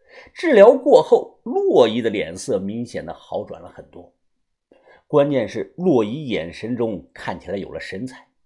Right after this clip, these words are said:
就像一盏即将干枯的油灯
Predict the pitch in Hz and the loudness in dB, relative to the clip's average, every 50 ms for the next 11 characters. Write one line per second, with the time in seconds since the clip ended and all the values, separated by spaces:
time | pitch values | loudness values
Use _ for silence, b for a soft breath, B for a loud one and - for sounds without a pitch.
0 | _ _ _ _ _ _ - - - - _ _ _ - 311 277 - 277 247 240 | _ _ _ _ _ _ -20 -20 -20 -20 _ _ _ -4 -2 4 6 6 6 6
1 | 247 262 240 175 135 - 110 110 127 127 - 202 196 151 196 190 196 196 - - | 4 -2 -2 -2 -2 -4 -4 -4 -4 -6 -6 -8 -4 -2 -2 -2 -2 -4 -4 -4
2 | 233 233 233 208 - - 226 180 143 120 139 196 190 214 208 214 - | -4 -4 -4 -8 -10 -8 -4 -4 -4 -4 -2 -2 -2 -2 -2 -4 -10